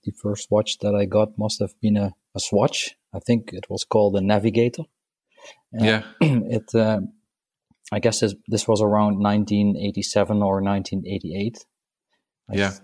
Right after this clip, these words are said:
Speaker 1: I still have it in my, in my closet, and I still remember, uh, how it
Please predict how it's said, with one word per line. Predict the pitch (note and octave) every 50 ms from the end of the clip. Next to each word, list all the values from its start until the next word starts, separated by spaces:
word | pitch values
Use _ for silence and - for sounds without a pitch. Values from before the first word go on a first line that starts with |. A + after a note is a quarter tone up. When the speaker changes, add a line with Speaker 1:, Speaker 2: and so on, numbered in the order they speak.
| -
Speaker 1:
I | A2+ G#2
still | - - C3 A2+ G2+
have | F#2 G2 G#2 F#2+
it | A#2 C3 - - - -
in | - G#2+ G#2 G2+
my, | G2+ G2+ G2+
in | G2 G2 G2 G2+ G2+
my | G2 G2+ -
closet, | - A2 G#2 A2 A#2 B2+ C#3+ C#3+ -
and | - G2+ G2 G2 G2 F#2+ F#2+ C#3 - - G2
I | F#2 G#2
still | - - - A2 G#2+
remember, | A2 G#2 G2 G#2 A#2 A#2 A2+ A#2 A#2 A#2 A#2 A#2 A2 - - _ - G#2
uh, | A2+ A2 G#2+ G#2+ - - - _ _ - G2
how | G#2+ A2+ A2+ A2+
it | A2